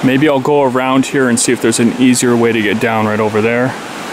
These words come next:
Just 'cause there's a bunch of this devil's club and has thorns all over it.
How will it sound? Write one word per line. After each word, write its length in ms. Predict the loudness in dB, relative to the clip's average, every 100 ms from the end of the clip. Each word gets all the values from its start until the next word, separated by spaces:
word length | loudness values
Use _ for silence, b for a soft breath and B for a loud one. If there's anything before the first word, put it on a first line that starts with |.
| -8 -2
Just 180 | -2
'cause 140 | 0 0
there's 120 | 0
a 60 | 0
bunch 240 | 0 0
of 60 | -2
this 120 | -2
devil's 520 | -2 -2 0 0 -2
club 380 | -2 0 0 0
and 120 | -2
has 200 | -2 -4
thorns 440 | -2 0 2 0
all 160 | 0 0
over 280 | 0 0
it. 120 | 0